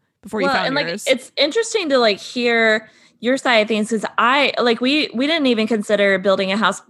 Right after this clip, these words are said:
Speaker 2: for that reason. Like, we, we thought it would be way, way outside of our budget. So it's interesting to hear that,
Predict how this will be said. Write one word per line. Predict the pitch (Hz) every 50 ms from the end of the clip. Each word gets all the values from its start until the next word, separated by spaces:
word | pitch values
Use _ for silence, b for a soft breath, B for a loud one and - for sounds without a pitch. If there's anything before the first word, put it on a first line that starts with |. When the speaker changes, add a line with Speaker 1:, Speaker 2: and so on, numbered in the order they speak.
| _ _ _
Speaker 2:
for | - 247 240 240
that | 220 208 180 170
reason. | 208 214 254 269 214 202 156 151
Like, | 170 170 175 -
we, | 190 190 185 180 170 - -
we | 202 196 -
thought | - 214 185 180 180
it | 185 180 175
would | 170 165
be | - 165 160 175 175
way, | 170 165 170 160 170 175
way | 175 175 170 165 143
outside | 151 156 160 - 170 165
of | 165 160
our | 165 165 160
budget. | 165 170 185 - 147 139 -
So | - 175 160
it's | 160 -
interesting | - 190 202 - 208 - - 190 185
to | 175
hear | 175 - - 190 185 185
that, | 175 180 170 160 160 160 -